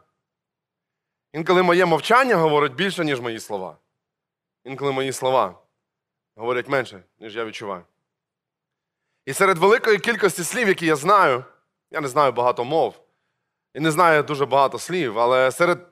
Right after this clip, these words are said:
все одно це велика кількість слів, як і ви знаєте. Є кілька чарівних слів. Вони чарівні не через те, що ми читали в дитинстві казки і знаємо слово абракадабра,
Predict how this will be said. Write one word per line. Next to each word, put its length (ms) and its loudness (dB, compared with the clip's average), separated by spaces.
все 140 -2
одно 200 2
це 120 -2
велика 520 0
кількість 420 -8
слів, 200 -10
як 140 -6
і 40 -10
ви 220 -4
знаєте. 440 -10
Є 160 -2
кілька 420 0
чарівних 560 2
слів. 320 -4
Вони 200 0
чарівні 720 0
не 140 -4
через 280 -2
те, 180 2
що 140 -4
ми 80 -4
читали 280 2
в 40 -4
дитинстві 360 -6
казки 320 -8
і 80 2
знаємо 400 2
слово 300 2
абракадабра, 840 2